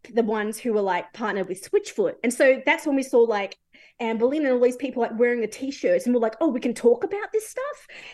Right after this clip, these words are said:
And so this was a period where it was, like, it wasn't something that we acknowledged. It just sort of existed, and you were, like, the problem kid at school. And so I think having this album,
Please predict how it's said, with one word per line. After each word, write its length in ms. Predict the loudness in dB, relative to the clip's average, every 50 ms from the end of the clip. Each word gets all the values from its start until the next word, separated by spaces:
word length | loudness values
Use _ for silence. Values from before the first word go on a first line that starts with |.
| -18 -6 -2
And 120 | 0 0
so 340 | 0 0 -2 0 0 -2 -4 -6 -10 -8 -4
this 240 | -4 -4 -4 -6 -8
was 140 | -8 -6 -6
a 60 | -6
period 500 | -8 -10 -10 -8 -6 -6 -4 -4 -4 -4
where 160 | -2 -4 -2
it 60 | -4 -4
was, 120 | -6 -6
like, 300 | -6 -6 -6 -6 -6 -10
it 40 | -18 _ _ _ _ _
wasn't 340 | -2 -2 -2 -2 -4 -8 -10
something 380 | -6 -6 -6 -4 -4 -2 0
that 100 | 0 2
we 120 | 2 2 2 2
acknowledged. 760 | 0 -2 -4 -4 -4 -4 -6 -6 -8 -10 -12 -14 -18 -12 -6
It 160 | -6 -6 -4
just 160 | -4 -6 -6 0
sort 140 | 0 0
of 100 | 0 0
existed, 640 | -6 -8 -8 -10 -12 -12 -12 -12 -12 -8 -6 -4 -4
and 120 | 0 2 2
you 60 | 2
were, 80 | 2
like, 140 | 0 -2 -6
the 60 | -8
problem 440 | -10 -8 -8 -10 -8 -8 -8 -12 -10
kid 140 | -10 -10 -12
at 80 | -12 -14
school. 400 | -12 _ -8 -8 -8 -10 -12 _ _ _ -20 -18 -16 -16 -16 -16 -18 -20 _ -2
And 200 | 0 2 2 0
so 500 | 0 0 2 2 4 4 4 4 4 2 0 -4
I 100 | -8 -8 -8 -6 -2
think 420 | -2 0 0 0 -4 -6 -12 -18 -18 _ -20 -20 -20 _ _ _ _ _
having 340 | -12 -6 -6 -4 -2 0 0
this 220 | 0 0 -2 -4 -8 -4
album, 580 | -2 -2 -2 -2 -4 -4 -4 -2 -2 -4 -4